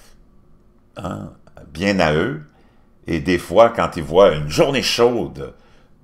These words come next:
plus chaude qu'elle devrait l'être, plus douce, disons, en hiver, se mettent à rêvasser, ils disent : « Ah, un jour, le Québec deviendra la Floride », parce qu'ils écoutent les têtes de linotte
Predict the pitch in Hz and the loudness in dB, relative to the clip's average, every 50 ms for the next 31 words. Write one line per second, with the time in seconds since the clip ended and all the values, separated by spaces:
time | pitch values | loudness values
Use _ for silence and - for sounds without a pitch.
0 | _ - 107 113 101 - - 131 117 101 85 73 - - - - - - - - | _ -8 -6 -6 -4 0 0 0 0 0 -4 -8 -10 -14 -18 -18 -18 -18 -18 -18
1 | - - - - - - _ - - - - - - 87 76 69 90 78 76 85 | -20 -20 -20 -20 -20 -20 _ -20 -20 -20 -8 -6 -4 -4 -2 -4 -4 -4 0 0
2 | 85 78 80 92 107 147 175 156 - - - - - - - 98 101 156 147 127 | 0 2 2 0 0 -2 -6 -10 -16 -18 -20 -20 -20 -8 -4 -2 -2 0 2 2
3 | 175 240 - - - - - - 71 67 67 69 69 87 120 156 170 - - - | 0 0 -2 -6 -10 -12 -12 -14 -16 -14 -14 -10 -10 -10 -10 -10 -14 -18 -20 -20
4 | - - - _ - 87 90 87 85 76 101 110 143 165 170 156 - - - _ | -20 -20 -16 _ 0 0 0 0 2 2 2 2 2 0 -4 -10 -12 -14 -20 _
5 | _ _ _ _ _ _ _ _ _ - _ _ _ _ _ _ _ _ - - | _ _ _ _ _ _ _ _ _ -20 _ _ _ _ _ _ _ _ -10 -6
6 | - 101 92 107 113 - - 95 87 90 87 78 80 78 - - - 101 90 71 | -4 -2 -2 -2 -2 0 -2 -2 0 0 0 0 0 0 0 -2 -4 -4 -6 -6
7 | 87 92 80 - - _ _ - - - 139 185 202 185 196 190 - 156 196 190 | -8 -8 -10 -10 -14 _ _ -20 -4 2 6 6 8 8 6 6 4 4 4 6
8 | 160 147 - 156 147 - - 170 143 139 127 117 131 127 120 123 131 127 - 110 | 4 4 4 4 4 4 4 4 4 2 2 2 2 2 4 6 6 6 6 4
9 | 123 131 - - - - - - - - - - 101 - - - 85 76 85 73 | 2 -2 -2 -6 -10 -14 -16 -18 -20 -12 -2 0 0 0 0 -4 -6 -6 -6 -4
10 | - 143 160 - - - - - - - - - - - - - - - - - | -4 -4 -4 -4 -8 -14 -16 -18 -18 -20 -20 -20 -20 -20 -20 -20 -20 -20 -20 -20
11 | - - _ - - - _ _ - _ _ _ _ _ _ _ - 80 78 - | -20 -20 _ -20 -20 -20 _ _ -20 _ _ _ _ _ _ _ -10 -10 -6 -2
12 | - 117 104 80 80 73 73 69 76 139 - 147 - - _ _ - _ | 0 0 0 -2 -6 -8 -6 -4 -4 -4 -6 -6 -10 -18 _ _ -20 _